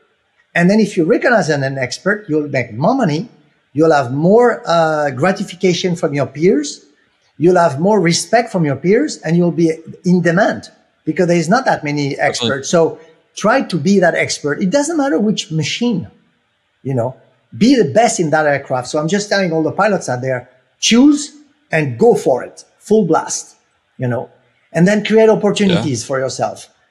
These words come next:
Speaker 1: You're a jet pilot. Let's say you wanna work with nasa one day. Nothing's stopping you to go to nasa, try to get a, an appointment with the aviation people and, and,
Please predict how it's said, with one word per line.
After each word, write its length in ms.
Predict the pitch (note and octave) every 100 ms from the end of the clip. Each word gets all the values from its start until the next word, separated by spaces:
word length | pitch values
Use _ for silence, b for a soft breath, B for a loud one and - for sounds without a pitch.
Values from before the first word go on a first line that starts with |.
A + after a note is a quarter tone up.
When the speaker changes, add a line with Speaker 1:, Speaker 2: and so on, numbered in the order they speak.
| _ _ _ _ _
Speaker 1:
You're 220 | - F#3
a 40 | G3
jet 280 | G#3+ G3+ G3+
pilot. 380 | F#3+ F#3+ F#3+
Let's 140 | F3+ E3+
say 80 | F#3
you 100 | F3 F3
wanna 120 | E3 E3+
work 160 | E3+
with 160 | E3+ C#3
nasa 300 | D#3 D3 C3 A#2+ A#2
one 80 |
day. 180 | A#2+ G#2+ - _ _ _ _ -
Nothing's 560 | D#3 A#3+ C#4+ D4+ A3
stopping 480 | - - A#3+ - D#3+
you 120 | D#3
to 140 | D#3 F3+
go 220 | D3 G#3+ G#3 G3+
to 60 | F#3+ F3
nasa, 420 | E3 E3+ C#3 C#3+ C#3+ - B B
try 260 | - F#3+ G#3+
to 100 | G#3+ F3 G3
get 80 | F#3+
a, 460 | F3 E3 D#3+ E3
an 80 | E3
appointment 640 | E3 - G#3+ G3 F#3+ F3
with 320 | D3 D#3 C3 D3
the 260 | D#3 D#3+
aviation 460 | F3+ G3 F#3 F#3 D#3+
people 480 | D#3+ C3+ E3+ F3+ B B B
and, 320 | - E3 E3+ -
and, 240 | F3 F3